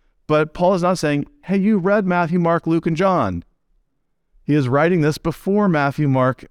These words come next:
Luke, and John were written. And so he talks about, "Hey, Jesus died and was risen according to the Scriptures." What he's saying is,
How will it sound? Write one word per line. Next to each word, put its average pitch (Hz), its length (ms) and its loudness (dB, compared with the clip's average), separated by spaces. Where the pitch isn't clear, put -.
Luke, 127 220 -2
and 113 120 0
John 120 300 0
were 139 100 0
written. 104 440 -2
And 135 120 -6
so 165 100 0
he 170 60 0
talks 190 320 0
about, 127 580 0
"Hey, 139 380 -2
Jesus 139 300 0
died 160 500 0
and 131 140 0
was 113 140 -2
risen 165 400 0
according 160 460 0
to 143 80 -2
the 123 80 0
Scriptures." 147 500 -4
What 156 160 0
he's 156 100 -2
saying 180 260 0
is, 139 200 -2